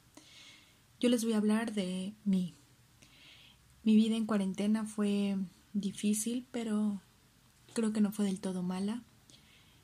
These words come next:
He conocido a muchas personas que se han vuelto importantes en mi vida,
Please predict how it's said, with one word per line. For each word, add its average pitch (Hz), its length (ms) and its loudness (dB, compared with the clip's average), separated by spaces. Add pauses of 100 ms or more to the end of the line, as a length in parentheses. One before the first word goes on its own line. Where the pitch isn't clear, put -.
(240)
He 196 320 -2
conocido 185 560 -2
a 175 380 -6
muchas 175 380 -6
personas 180 520 -6
que - 160 -12
se - 140 -12
han 185 80 -6
vuelto 185 240 -8
importantes 208 500 -4
en 208 100 0
mi 196 120 2
vida, 208 320 2